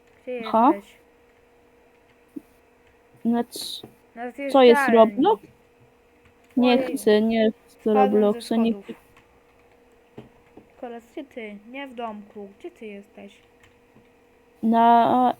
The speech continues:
Speaker 2: już jestem na kolejnym poziomie.
Speaker 1: A ja chciałem z tobą zjechać ze zjeżdżalni. Dobra, dobra. W sumie możemy się cofnąć. Znalazłeś?
Speaker 2: Nie.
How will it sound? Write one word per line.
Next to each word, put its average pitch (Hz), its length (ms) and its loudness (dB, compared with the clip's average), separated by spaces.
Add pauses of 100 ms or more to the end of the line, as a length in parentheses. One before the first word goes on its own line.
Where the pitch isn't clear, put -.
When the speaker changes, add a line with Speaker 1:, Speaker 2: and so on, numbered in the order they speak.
Speaker 2:
już 240 320 -2
jestem 285 520 2
na 254 100 -2
kolejnym 262 540 0
poziomie. 254 640 2 (260)
Speaker 1:
A 262 120 -16
ja 285 120 -16
chciałem 311 420 -18
z - 140 -20
tobą 277 280 -20
zjechać 277 400 -18
ze 254 80 -20 (100)
zjeżdżalni. 202 720 -20 (3500)
Dobra, 226 80 -20 (120)
dobra. 226 140 -20 (680)
W - 60 -20
sumie 392 200 -12
możemy 320 400 -12
się - 120 -18
cofnąć. 202 580 -20 (240)
Znalazłeś? 226 480 -14 (2250)
Speaker 2:
Nie. 240 360 0